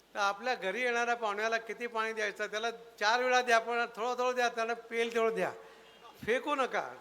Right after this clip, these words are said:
त्याला तुम्ही हसू नका. मी कुठेही गेलो कार्यक्रमामध्ये की हॉटेलला, आणि जर पाण्याची बॉटल अर्धी राहिली, तर मी हातात घेऊन येतो, त्याच्यात काहीच शरम नाही, कारण की आपण सोडली, तर ते पाणी गटरमध्ये जाईल,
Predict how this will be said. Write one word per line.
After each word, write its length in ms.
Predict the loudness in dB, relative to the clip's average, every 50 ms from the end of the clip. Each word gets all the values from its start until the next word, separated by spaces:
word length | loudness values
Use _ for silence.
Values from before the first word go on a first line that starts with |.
| -10 -6
त्याला 200 | -4 -4 -2 -4
तुम्ही 260 | -4 -4 -4 -2 0
हसू 260 | 0 0 -2 -2 -2
नका. 240 | -2 0 0 0 0
मी 200 | 0 -2 -4 -4
कुठेही 360 | -4 -6 -6 -4 -2 -2 0
गेलो 240 | 0 -2 -2 -2 -2
कार्यक्रमामध्ये 640 | -2 -2 -4 -4 -2 -2 -2 -2 -2 -2 -4 -4 -2
की 100 | -2 0
हॉटेलला, 480 | 0 -2 0 -2 -2 0 0 0 0 0 -4 -12 -20 -20 -20 -20 -20 -20 -20 -10 -6 -4
आणि 140 | -4 -2
जर 160 | -2 -2 -4 -4
पाण्याची 460 | -6 -6 -6 -6 -6 -6 -6 -6 -6
बॉटल 340 | -6 -6 -6 -6 -6 -6 -6
अर्धी 380 | -4 -4 -4 -4 -4 -2 2
राहिली, 360 | 4 4 4 4 2 -2 -4 -6 -10 -18 -20 -20 -20 -20 -20 _ _
तर 60 | -14 -8
मी 120 | -4 -2
हातात 340 | 0 0 0 0 -2 -4 -2
घेऊन 260 | -2 -2 0 0 0
येतो, 240 | -2 -2 -4 -6 -8
त्याच्यात 280 | -8 -8 -6 -6 -8 -8 -6
काहीच 280 | -6 -4 -4 -4 -4 -6
शरम 240 | -6 -4 -4 -4 -4
नाही, 140 | -6 -6 -6
कारण 260 | -6 -8 -8 -8 -8
की 120 | -6 -4
आपण 280 | -4 -4 -4 -4 -6 -8 -8 -8
सोडली, 280 | -8 -6 -4 -4 -6 -4
तर 140 | -4 -4 -6
ते 120 | -4 -6
पाणी 280 | -8 -8 -8 -8 -6 -4
गटरमध्ये 480 | -4 -4 -2 -2 -2 0 0 0 0
जाईल, 240 | -2 -4 -4 -6 -8